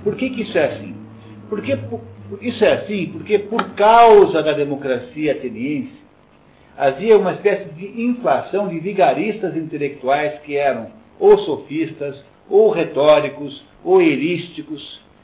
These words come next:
pessoas que viviam de mercadejar, fazer a, a mer-, a, o mercantilismo da palavra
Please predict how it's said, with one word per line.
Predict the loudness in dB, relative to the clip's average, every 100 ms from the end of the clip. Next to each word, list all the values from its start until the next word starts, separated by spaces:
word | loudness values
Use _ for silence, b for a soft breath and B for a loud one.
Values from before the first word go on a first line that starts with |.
| _ -4
pessoas | -4 -2 2 2 2
que | 0 0
viviam | 0 -6 -4 -2 -2 -2 -6 -8
de | -6 -4 -4 -6
mercadejar, | 0 0 2 0 0 -2 -2 0 2 0 -8 -20 -10
fazer | -8 -2 0
a, | 2 0
a | -2
mer-, | 2 2 0 -6
a, | -4 -4 -8 -18 -10
o |
mercantilismo | 2 2 4 -4 -4 -10 -4 -2 -2 -4
da | -2 -2
palavra | -2 2 2 0 -6